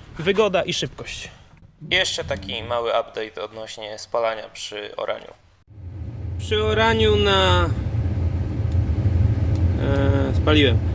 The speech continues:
Na sześciu koma sześć hektara John Deere siedemdziesiąt siedem trzydzieści z pługiem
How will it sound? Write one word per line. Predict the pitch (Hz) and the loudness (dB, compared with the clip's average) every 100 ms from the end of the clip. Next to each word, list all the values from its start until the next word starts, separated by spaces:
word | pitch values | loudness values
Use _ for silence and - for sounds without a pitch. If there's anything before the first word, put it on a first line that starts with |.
| - - - | 0 2 4
Na | 165 170 160 | 6 6 4
sześciu | 202 220 220 - - - - 196 190 185 180 175 170 165 | 4 4 4 0 0 0 2 4 4 4 4 4 4 4
koma | 190 185 175 | 2 4 2
sześć | - 208 190 | 4 4 4
hektara | 185 160 - 185 185 202 226 226 - - - - - - - - - - - - - 165 | 0 0 2 4 6 6 4 2 0 0 0 0 0 -2 -2 -4 -4 -2 -2 -2 -2 0
John | 185 190 | 2 4
Deere | 196 196 | 4 4
siedemdziesiąt | - 175 180 175 175 | 4 2 4 2 2
siedem | - 175 180 170 147 160 160 | 2 2 4 4 4 4 2
trzydzieści | - - 165 185 190 - 180 | 2 2 4 4 4 4 4
z | 165 | 2
pługiem | - 165 180 180 180 170 160 | 2 2 2 4 4 4 4